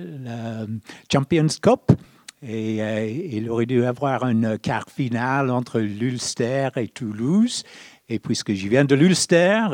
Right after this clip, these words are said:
j'habite à Toulouse, euh, ça aurait été une bataille, euh, intéressante. Mais, euh, euh, la, la guerre contre le covid,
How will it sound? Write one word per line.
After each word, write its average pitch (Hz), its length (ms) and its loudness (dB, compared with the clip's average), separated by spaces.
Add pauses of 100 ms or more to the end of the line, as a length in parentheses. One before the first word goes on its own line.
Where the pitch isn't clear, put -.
j'habite 135 420 -2
à 139 60 2
Toulouse, 208 600 2
euh, 110 360 -2
ça 151 320 0
aurait 143 220 4
été 208 240 2
une 170 200 4
bataille, 226 600 0
euh, 151 140 -2 (260)
intéressante. 190 680 4 (800)
Mais, 143 380 6
euh, 131 440 4 (680)
euh, 123 560 -2
la, 123 260 -10
la 135 140 -2
guerre 185 240 6
contre 185 320 2
le 170 80 4
covid, 180 420 2